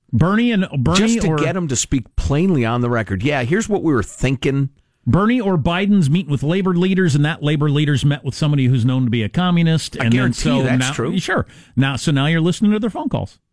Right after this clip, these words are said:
Speaker 1: And
Speaker 2: That's
Speaker 1: sending,
Speaker 2: legitimate.
Speaker 1: and sending hot chicks at him at bars, trying to get him to talk.
Speaker 2: At Bernie?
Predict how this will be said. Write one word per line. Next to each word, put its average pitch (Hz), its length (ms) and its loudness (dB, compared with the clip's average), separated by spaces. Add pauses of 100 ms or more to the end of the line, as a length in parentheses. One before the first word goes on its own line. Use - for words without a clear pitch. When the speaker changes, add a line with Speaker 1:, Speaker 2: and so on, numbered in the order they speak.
(800)
Speaker 1:
And 120 100 4
Speaker 2:
That's 117 80 -2
Speaker 1:
sending, 190 240 2
Speaker 2:
legitimate. - 220 -4
Speaker 1:
and 156 120 2
sending 175 240 -2
hot 170 240 -2
chicks - 240 -4
at 196 160 0
him 202 80 2
at 143 120 -4
bars, 190 340 -2
trying 147 200 0
to 143 40 2
get 151 160 2
him 165 60 2
to - 80 -6
talk. 160 320 -8 (180)
Speaker 2:
At 208 160 -2
Bernie? 233 400 0